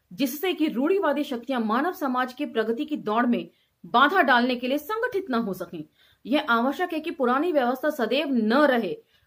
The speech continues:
और वे नई व्यवस्था के लिए स्थान रिक्त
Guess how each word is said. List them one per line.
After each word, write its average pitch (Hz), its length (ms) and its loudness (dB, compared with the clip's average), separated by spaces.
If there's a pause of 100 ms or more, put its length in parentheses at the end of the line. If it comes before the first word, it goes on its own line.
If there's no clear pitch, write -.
(160)
और 277 180 4
वे 311 120 -2
नई 254 260 2
व्यवस्था 240 420 2
के 285 140 -2
लिए 247 160 0
स्थान 262 440 -2
रिक्त 247 480 -2